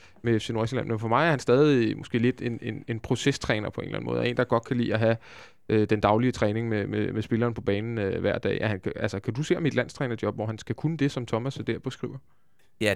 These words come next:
Speaker 2: det, altså, om han er den mand, det ved jeg ikke. Det er der ikke nogen, der gør.
Speaker 1: Nej,
Speaker 2: Altså,
Speaker 1: det ved han
Speaker 2: øh,
Speaker 1: nok heller ikke selv, i
Speaker 2: nej,
Speaker 1: princippet.
Speaker 2: men det, det, det,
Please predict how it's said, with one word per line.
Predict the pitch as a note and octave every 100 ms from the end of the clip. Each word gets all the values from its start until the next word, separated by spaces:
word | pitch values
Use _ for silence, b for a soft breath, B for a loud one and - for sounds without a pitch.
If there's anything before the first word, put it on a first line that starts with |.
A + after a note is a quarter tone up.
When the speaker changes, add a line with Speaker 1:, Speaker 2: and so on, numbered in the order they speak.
| -
Speaker 2:
det, | B2 B2 A2+ F2+ D#2+ -
altså, | G#2+ A2
om | G#2+ G2+
han | G2+
er | G#2+ F3+
den | F3
mand, | C#3 C3+ - -
det | B2+
ved | A#2
jeg | F2+
ikke. | G2+
Det | -
er |
der | C3+
ikke | A#2+
nogen, | A#2
der | G#2+
gør. | D#2+
Speaker 1:
Nej, | A2 G#2+ -
Speaker 2:
Altså, | F#2+ G2+
Speaker 1:
det | F2+
ved | F2+
han | F3
Speaker 2:
øh, |
Speaker 1:
nok | D#3
heller | D#3 G3
ikke | D3+
selv, | C3+
i | -
Speaker 2:
nej, | A2+
Speaker 1:
princippet. | C3 A#2+ B2 C3
Speaker 2:
men | A2+
det, | G#2+ A2+
det, | G#2+ G#2
det, | B2+